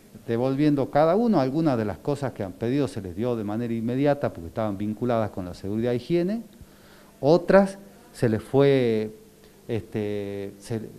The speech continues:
se iniciaron los procedimientos, el arreglo de una grúa, ropa de trabajo para el invierno, se empezaron todos los procedimientos para hacer las compras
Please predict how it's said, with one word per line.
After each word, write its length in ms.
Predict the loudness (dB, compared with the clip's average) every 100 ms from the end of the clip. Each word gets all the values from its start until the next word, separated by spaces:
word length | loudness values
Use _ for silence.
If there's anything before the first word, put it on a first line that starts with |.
| -20
se 180 | -8 -4
iniciaron 440 | -4 2 2 2
los 80 | -2
procedimientos, 640 | -6 -6 -4 -2 -2 -2
el 60 | -4
arreglo 340 | -2 0 0
de 60 | -4
una 140 | -6
grúa, 460 | -4 -2 0 0 0
ropa 320 | -2 -4 -4
de 60 | -6
trabajo 360 | -4 -6 -6
para 140 | -10 -10
el 80 | -8
invierno, 680 | -6 -2 -2 -2 -4 -6 -8
se 60 | -10
empezaron 420 | -8 -6 -4 -2
todos 140 | -4
los 80 | -4
procedimientos 640 | -6 -6 -4 -4 -4 -6
para 180 | -6 -8
hacer 200 | -8 -8
las 120 | -10
compras 680 | -4 -2 -2 -2 -2 -2 -10